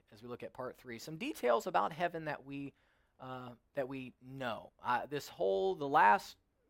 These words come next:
lesson and everything I've done up to this point has been preparing us to look at some detailed questions, uh, about heaven, and often the questions that get asked most regularly.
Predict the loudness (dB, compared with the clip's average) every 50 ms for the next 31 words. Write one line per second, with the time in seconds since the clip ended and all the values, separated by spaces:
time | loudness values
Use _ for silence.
0 | _ _ _ -12 -8 -8 -2 2 6 6 6 6 4 -2 -6 -4 -6 -6 -8 -10
1 | -10 -6 -6 -4 -4 -4 -4 -4 -2 -2 -2 -2 -4 -4 -6 -8 -10 -8 -8 -10
2 | -10 -8 -8 -8 -10 -10 -12 -16 _ _ _ _ -6 -6 -6 -6 -10 -12 -12 -12
3 | -12 -8 -6 -4 -2 -2 -4 -4 -6 -8 -8 -8 -10 -12 -14 -12 -10 -8 -8 -4
4 | -2 -2 -2 -2 -4 _ _ _ _ _ _ _ -14 -12 -12 -12 -10 -10 -10 -10
5 | -10 -10 -10 -4 -2 0 0 0 -2 -6 -12 -4 2 4 4 4 2 -2 -10 -12
6 | -10 -10 -10 -10 -14 -16 -18 -20 -20 _ _ _ _ _ _ _ _ _ -10 -8
7 | -8 -6 -6 -2 2 4 4 4 4 2 0 0 0 0 0 -2 -6 -10 -10 -12
8 | -12 -12 -12 -10 -10 -12 -12 -16 _ _ _ _ 6 6 8 8 6 2 -2 -6
9 | -6 -6 -6 -10 -12 -14 -8 0 0 2 2 0 -2 -10 -12 -12 -8 -4 -2 -2
10 | -2 -2 -4 -6 -6 -4 -4 -4 -4 -6 -6 -6 -6 -6 -8 -12 -18 _ -10 -8
11 | -6 -6 -6 -8 -8 0 2 2 2 2 0 -4 -4 -4 -6 -8 -12 -16 -18 -20